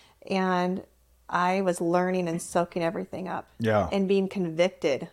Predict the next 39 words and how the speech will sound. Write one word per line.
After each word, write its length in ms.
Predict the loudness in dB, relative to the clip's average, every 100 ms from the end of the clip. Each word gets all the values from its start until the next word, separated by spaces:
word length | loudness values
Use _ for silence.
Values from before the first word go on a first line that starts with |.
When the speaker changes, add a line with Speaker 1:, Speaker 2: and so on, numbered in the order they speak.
| _
Speaker 1:
all 160 | 2 2
the 80 | 0
time, 340 | -4 -4 -2
not 180 | -2 -2
condemned, 480 | -4 -2 0 0 -2
but 140 | -6 -4
convicted, 500 | -2 0 0 0 -2
like, 300 | -2 -4 -12 -20 -20 -20 -20 _ _ _ _ _ _ 0
on 160 | 6
all 120 | 6
the 100 | 6 2
things. 440 | -4 -6 -8 -4
God 240 | 0 0
was 160 | 0 -2
just 200 | -4 -4
so 120 | -4
tender 400 | -4 -8 -6 -4
with 180 | -4 -4
me, 260 | -2 -2 -2
but 180 | -2
also 300 | -2 -4 -4
direct. 520 | -2 -2 0 -2 -4 -4
And 140 | -2
so 260 | 2 2 2
Speaker 2:
Right. 100 | 0 -6 -14 -20 -20 _ 0
Speaker 1:
I 180 | 2
knew 300 | 2 4 4
that 160 | 2 0
when 320 | -2 -4 -4
we 120 | -4
decided 400 | -4 -2 0 0
to 60 | 0
make 200 | -2 -4
it 80 | -2
work 300 | 0 0 -2
that 160 | -4 -2
day 140 | -2
at 100 | -2
Panera, 500 | -4 0 0 0